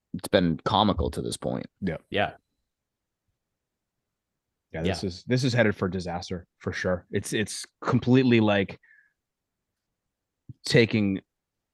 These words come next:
Speaker 2: I try to think of an analogy, like a nuclear bomb to fucking Title nine.
Speaker 3: <laughs> Yeah, yeah.
Speaker 1: Yeah.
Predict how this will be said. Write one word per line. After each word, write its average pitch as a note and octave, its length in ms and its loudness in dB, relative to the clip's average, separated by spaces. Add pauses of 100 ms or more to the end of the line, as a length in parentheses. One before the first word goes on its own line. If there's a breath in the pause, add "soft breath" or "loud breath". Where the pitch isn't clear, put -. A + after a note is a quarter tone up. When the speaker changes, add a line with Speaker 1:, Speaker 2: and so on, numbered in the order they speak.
(100)
Speaker 2:
I - 180 -18
try F#2+ 140 -8
to F#2 60 -6
think F2+ 140 -6
of E2+ 80 -6
an E2 80 -8
analogy, E2 380 -8
like A2 140 -2
a A2 60 2
nuclear A2+ 420 6
bomb F#2+ 400 4
to D#2 80 -4
fucking F2 280 -12
Title F2 240 -4
nine. E2+ 360 -8
Speaker 3:
<laughs> - 40 -20 (1200 loud breath)
Yeah, - 280 -4 (180)
yeah. B2 360 0
Speaker 1:
Yeah. D#2 220 0